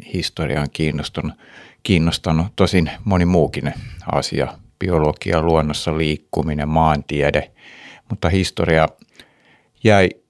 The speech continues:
näistä jäljelle lähinnä. On ollut kiinnostus siitä, että haluaa tutkia menneisyyttä, löytää tietoa. On hyvin utelias ollut ja selvittää, ratkaista asioita. Ja, eh, totta kai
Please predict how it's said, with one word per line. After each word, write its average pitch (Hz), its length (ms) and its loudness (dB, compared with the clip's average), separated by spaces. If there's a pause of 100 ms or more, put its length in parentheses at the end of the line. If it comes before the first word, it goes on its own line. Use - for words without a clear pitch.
(100)
näistä 95 540 4 (160)
jäljelle 87 600 4 (280)
lähinnä. 85 460 0 (560)
On 95 140 0
ollut 87 420 2
kiinnostus - 560 0
siitä, 76 380 0
että - 220 -4
haluaa 76 200 -2
tutkia 76 400 -4
menneisyyttä, - 1000 -4
löytää 73 380 2 (140)
tietoa. 71 640 2 (680)
On 80 200 -2
hyvin 82 300 2
utelias 69 680 2
ollut 58 360 -2
ja 82 120 -2
selvittää, 69 680 2
ratkaista - 540 0
asioita. - 680 -2 (640)
Ja, 80 340 6 (320)
eh, - 320 -10 (180)
totta - 320 0
kai 87 340 4